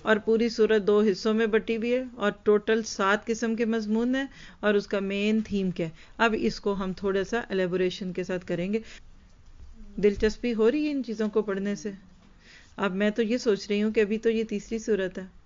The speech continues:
تو جب ہم ایک سو چودہویں سورت کو اس طرح پڑھ چکے ہوں گے تو ہم کتنے بڑے عالم بن چکے ہوں گے۔ نام نہیں لکھنے، پرچیاں بنا لیں اپنے اپنے ناموں کی۔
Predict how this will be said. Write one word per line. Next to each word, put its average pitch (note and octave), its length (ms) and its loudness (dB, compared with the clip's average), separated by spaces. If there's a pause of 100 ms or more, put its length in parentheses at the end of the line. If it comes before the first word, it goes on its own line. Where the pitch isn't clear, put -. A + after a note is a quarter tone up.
(540)
تو G3+ 100 0
جب G3+ 240 0
ہم G3 80 -4
ایک F#3+ 180 -2
سو G3 100 -2
چودہویں F#3+ 400 -2
سورت G#3 400 -4
کو G3 160 0
اس G3+ 200 0
طرح G#3 180 -2
پڑھ G#3 240 0
چکے G3+ 280 -6
ہوں F#3+ 160 -6
گے F#3+ 80 -2
تو G3+ 140 -6
ہم G3 100 -6
کتنے G#3 260 -6
بڑے A#3 180 -2
عالم G3 280 -2
بن F3+ 180 -2
چکے G3+ 320 -6
ہوں F3+ 140 -6
گے۔ F#3+ 80 -8 (960)
نام F#3+ 260 -2
نہیں D#4+ 140 -2
لکھنے، B3 280 -4
پرچیاں A3 400 -4
بنا G#3+ 260 0
لیں B3+ 140 0
اپنے A3+ 200 -4
اپنے G#3+ 200 -4
ناموں F#3+ 320 -4
کی۔ G#3+ 120 -14